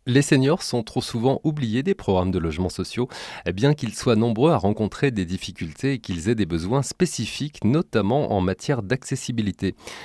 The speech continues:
Dans ce programme de vingt-deux logements, dix-huit F un et F deux seront réservés à des personnes du troisième et du quatrième âge, autonomes.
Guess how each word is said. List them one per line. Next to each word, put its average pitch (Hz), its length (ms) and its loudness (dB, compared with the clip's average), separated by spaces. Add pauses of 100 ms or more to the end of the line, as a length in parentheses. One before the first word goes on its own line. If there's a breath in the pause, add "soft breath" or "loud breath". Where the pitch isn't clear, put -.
(180 loud breath)
Dans 95 200 0
ce - 140 -2
programme 110 380 4
de 95 60 4
vingt-deux 95 380 4
logements, 123 520 2
dix-huit 85 460 -4
F - 160 -6
un 175 220 0
et 82 180 -2
F 90 100 -10
deux 147 180 0 (320 loud breath)
seront 90 400 0
réservés 87 400 0
à - 20 0
des 78 100 -4
personnes 95 380 -2
du 82 100 -6
troisième 90 380 0
et - 20 2
du 78 100 -6
quatrième 90 520 0
âge, 160 340 2
autonomes. 120 640 2